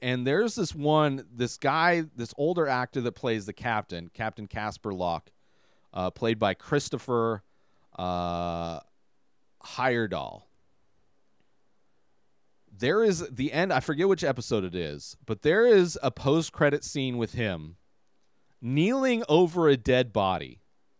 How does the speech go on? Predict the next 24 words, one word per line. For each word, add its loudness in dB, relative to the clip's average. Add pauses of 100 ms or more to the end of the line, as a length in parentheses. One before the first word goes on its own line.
(1600)
And -2
he -4
is 2
trying -4
to, -2 (440)
it 0
feels -2
like 6
an 0
outtake -2
where -4
he's -6
trying -4
to -2
amp -4
himself 0
up 2 (140)
to 0
feel 0
sad -4
in, -10
for -4
this -6
scene. -12